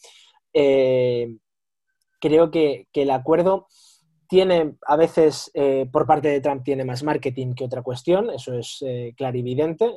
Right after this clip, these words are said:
es un acuerdo de marketing, porque si de verdad, eh, quieres creer que de alguna manera esto va a suponer una estabilización en la región, no,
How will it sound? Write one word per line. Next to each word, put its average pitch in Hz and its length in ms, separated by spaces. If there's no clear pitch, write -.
es - 140
un 139 80
acuerdo 131 360
de 127 120
marketing, 175 520
porque 143 520
si - 300
de 143 120
verdad, 147 420
eh, 131 520
quieres 160 640
creer 156 520
que 143 300
de 139 80
alguna 151 400
manera 147 540
esto 151 380
va 151 100
a 151 60
suponer 151 460
una 143 480
estabilización 131 1080
en 147 160
la 143 100
región, 170 560
no, 147 920